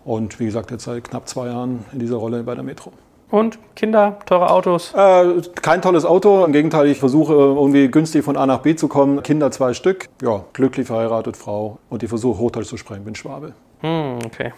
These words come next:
Speaker 1: Was, glaub ich, in Berlin schwierig ist, wenn ich's richtig im Hinterkopf habe.
Speaker 2: Ja, nehme ich auch immer. Gehen mir freche Busse auch rumfahren. Anyway, okay, wir lernen. Ein bodenständiger Mensch mit schon viel Erfahrung in der Branche, sehr sympathisch. Was ist denn so genau deine Aufgabe? Ich habe sie erstmal konkret falsch vorgestellt. Du bist, du bist C D O, sondern du bist C I O und C S O.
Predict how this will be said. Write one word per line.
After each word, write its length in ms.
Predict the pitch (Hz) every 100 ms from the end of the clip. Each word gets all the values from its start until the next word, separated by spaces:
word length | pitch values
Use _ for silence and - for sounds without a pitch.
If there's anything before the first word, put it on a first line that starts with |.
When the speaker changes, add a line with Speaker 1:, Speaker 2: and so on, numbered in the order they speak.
| _
Speaker 1:
Was, 140 | 143 139
glaub 160 | 147
ich, 60 | 151
in 40 |
Berlin 280 | 151 160 170
schwierig 340 | 170 180 135
ist, 140 | 123 117
wenn 80 | 123
ich's 100 | 117
richtig 140 | 127
im 80 | 131
Hinterkopf 340 | 135 120 131
habe. 240 | 156 147 -
Speaker 2:
Ja, 220 | 277 - 262
nehme 160 | 247
ich 100 | 220
auch 140 | 233 233
immer. 300 | 185 170 - _ -
Gehen 140 | 180 175
mir 120 | 175
freche 280 | - 180 175
Busse 280 | 180 190 147
auch 160 | 139
rumfahren. 400 | 147 143 147 139 - -
Anyway, 380 | 208 196 160 160
okay, 340 | 175 196 151
wir 60 | 151
lernen. 300 | 160 151 147
Ein 260 | 156 151
bodenständiger 680 | 160 208 208 - 185 180 170
Mensch 280 | 160 175 -
mit 120 | 156
schon 160 | - 156
viel 140 | 170
Erfahrung 380 | 160 - 151 156
in 120 | 143
der 100 | 139
Branche, 540 | 131 127 156 190 202 175
sehr 160 | 151
sympathisch. 680 | 151 - 147 - 175 - - -
Was 200 | 175 214
ist 160 | 240
denn 120 | 214 185
so 80 |
genau 320 | 170 160 156 160
deine 320 | 147 143 123
Aufgabe? 360 | 131 - 123
Ich 60 | 123
habe 100 | 156
sie 60 | 160
erstmal 280 | 156 151
konkret 320 | 147 156 156 151
falsch 220 | 151 -
vorgestellt. 320 | 147 135 135
Du 20 |
bist, 60 | 139
du 20 |
bist 160 | 131 -
C 80 |
D 140 | 165 151
O, 60 |
sondern 160 | 143 143
du 60 | 139
bist 200 | - -
C 160 | 160
I 120 | 156 165
O 80 |
und 80 | 156
C 180 | - 147
S 180 | 180 -
O. 280 | 208 247